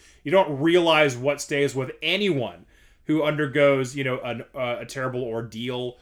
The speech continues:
or something that seems life-threatening or, like, just something that just, like, kinda cuts you emotionally. It can stay with you, man or a woman, you know, and, and this obviously stayed with her.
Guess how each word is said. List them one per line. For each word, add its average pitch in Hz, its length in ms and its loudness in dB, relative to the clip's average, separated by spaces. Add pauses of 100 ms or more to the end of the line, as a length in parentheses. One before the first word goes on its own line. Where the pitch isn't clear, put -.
(300)
or 123 100 -6
something 139 280 -4
that 131 140 -6
seems 127 280 -8
life-threatening 123 800 -6
or, 139 260 -2
like, 127 300 -2
just 160 160 -8
something 220 240 -2
that 175 160 -2
just, 165 160 -6
like, 170 200 -6
kinda 165 200 0
cuts 165 340 -6
you 151 80 0
emotionally. 123 680 -6 (340)
It 175 120 0
can 170 180 -2
stay 180 280 0
with 139 240 -4
you, 101 160 -10
man 143 400 0
or 131 240 -2
a 120 80 0
woman, 131 480 -2 (380)
you 127 160 -6
know, 123 200 -2
and, 135 440 -10
and 147 300 -4
this 160 240 -2
obviously 202 420 2
stayed 185 300 0
with 175 160 -2
her. 190 400 -2